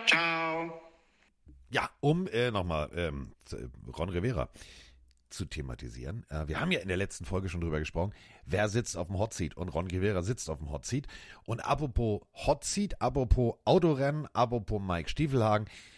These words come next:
Speaker 2: der zukünftige vielleicht Besitzer der Washington Whatevers, ähm, ist jetzt auch Anteilseigner an dem nascar-Team von Joe Gibbs, dem Super Bowl-Coach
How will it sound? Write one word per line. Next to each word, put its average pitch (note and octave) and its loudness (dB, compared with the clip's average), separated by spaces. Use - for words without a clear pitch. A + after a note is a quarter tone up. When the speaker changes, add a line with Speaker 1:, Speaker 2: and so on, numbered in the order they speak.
Speaker 2:
der B2 6
zukünftige F3 2
vielleicht C#3 4
Besitzer F2+ 2
der G2+ 8
Washington F2 -2
Whatevers, F2 2
ähm, A#2+ 2
ist - 4
jetzt E3+ 0
auch A#2 2
Anteilseigner A#2 0
an F#2+ -2
dem F2+ 0
nascar-Team A2+ 0
von A2 -4
Joe G#2+ 4
Gibbs, - 0
dem D#2 -2
Super G2 -2
Bowl-Coach C#2+ 0